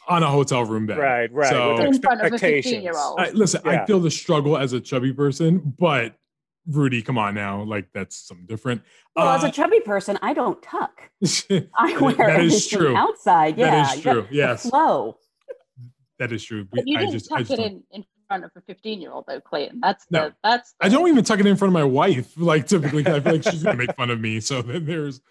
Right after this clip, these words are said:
Speaker 1: like, that. So that aside, uh, yeah, she's a great breakout sensation. Uh, supporting actress is a category this year that has enough fluidity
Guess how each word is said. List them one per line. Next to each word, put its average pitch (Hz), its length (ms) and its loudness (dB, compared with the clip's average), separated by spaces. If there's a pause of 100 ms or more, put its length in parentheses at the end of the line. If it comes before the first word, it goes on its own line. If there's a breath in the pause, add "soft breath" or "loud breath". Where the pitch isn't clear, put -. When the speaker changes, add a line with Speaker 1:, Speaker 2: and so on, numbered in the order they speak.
(240)
Speaker 1:
like, 135 220 0 (120)
that. 107 280 -4
So 127 320 0 (500)
that 180 200 2
aside, 113 480 -2 (300)
uh, 131 540 0 (180)
yeah, 143 300 -2 (160)
she's 139 500 -4
a 151 80 -8
great 131 360 -8
breakout 131 360 -6
sensation. 139 680 -8 (100)
Uh, 117 260 -4
supporting 143 480 -4
actress 120 540 -6 (500)
is 127 180 -2
a 117 160 -2
category 120 440 -4
this 120 260 -8
year 127 260 -4
that 110 180 -12
has 113 360 -12
enough 117 240 -8
fluidity 127 640 -2